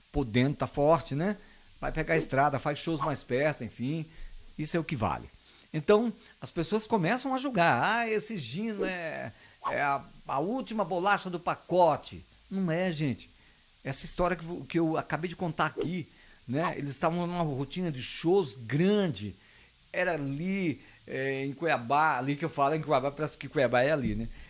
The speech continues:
Cuiabá, depois João Pessoa, olha a distância, pra pegar um voo, chegar no aeroporto de madrugada. Eu já sofri no aeroporto várias vezes, né? Fiquei lá esperando cinco horas da manhã, no avião, você não dorme. <laughs>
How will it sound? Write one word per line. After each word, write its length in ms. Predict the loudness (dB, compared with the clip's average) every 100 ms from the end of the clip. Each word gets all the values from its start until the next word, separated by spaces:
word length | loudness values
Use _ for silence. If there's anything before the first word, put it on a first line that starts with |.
| -18 -18 -4
Cuiabá, 460 | 2 2 4 4
depois 300 | 4 0 0
João 120 | 0
Pessoa, 760 | -2 -2 -2 -2 0 2 2 -2 -14 -20 -10 -2
olha 180 | 0
a 40 | 2
distância, 720 | 0 -2 0 2 0 -2 -4 -10 -20 -20 -20 -10
pra 80 | -2
pegar 220 | 0 2
um 100 | 0
voo, 500 | 0 2 4 4 2 -8 -14
chegar 280 | -6 -2 0
no 80 |
aeroporto 360 | 0 -2 -2 -4
de 60 | -2
madrugada. 800 | -4 -2 0 2 2 2 -4 -6 -16 -8
Eu 160 | -2 0
já 140 | 0 -4 -14 -12
sofri 540 | -8 -6 -6 -4 -2
no 80 | 2
aeroporto 520 | 0 0 -2 -2 -6 -20 -20 -20 -4
várias 400 | 2 2 2 0
vezes, 400 | 0 0 0 -2
né? 120 | -4 -4 -18 -20
Fiquei 180 | -6
lá 120 | 0 0
esperando 440 | -2 -2 0 0
cinco 280 | -2 -2 2
horas 180 | 2 2
da 60 |
manhã, 300 | 0 0 -2 -2
no 60 | -4
avião, 420 | -2 2 2 2
você 140 | -2
não 160 | -2 2
dorme. 480 | 8 8 8 4 -8
<laughs> 100 | -6